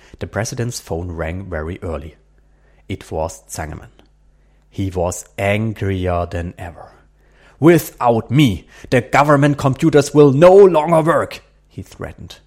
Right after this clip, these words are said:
But the president kept the call short and quickly hung up. The phone rang many more times that day, but Zangerman's calls went unanswered.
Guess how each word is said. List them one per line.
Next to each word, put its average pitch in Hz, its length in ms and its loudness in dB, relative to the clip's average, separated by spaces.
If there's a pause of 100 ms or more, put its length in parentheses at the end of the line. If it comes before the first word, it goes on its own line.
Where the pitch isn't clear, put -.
(720)
But - 140 -20
the - 80 -20
president 95 640 -12
kept - 340 -18
the 90 100 -10
call 85 340 -10
short 87 540 -10
and 85 120 -14
quickly 90 360 -14
hung 87 240 -14
up. - 240 -16 (880)
The 90 80 -14
phone 87 300 -10
rang 87 320 -8
many 90 280 -10
more 85 240 -10
times 82 420 -14
that - 180 -12
day, 95 240 -10 (260)
but - 140 -8
Zangerman's 98 480 -8
calls - 460 -12
went 90 300 -14
unanswered. 85 680 -18